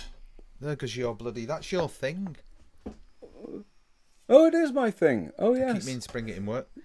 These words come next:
Speaker 2: Yeah.
Speaker 1: They were chucking this out in work.
Speaker 2: Oh, I know.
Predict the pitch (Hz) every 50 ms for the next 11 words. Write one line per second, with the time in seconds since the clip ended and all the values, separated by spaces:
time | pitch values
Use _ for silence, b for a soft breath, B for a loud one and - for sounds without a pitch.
0 | - - - 285 - - - 320 330 330 - 359 - - 302 277 277 226 - 277
1 | 311 359 370 285 277 277 277 285 330 370 330 - - - - - - - _ _
2 | _ _ _ _ _ _ _ _ _ _ _ _ _ _ _ _ _ _ _ _
3 | _ _ _ - - 135 143 151 160 156 156 156 156 151 151 147 147 156 160 175
4 | 190 190 175 131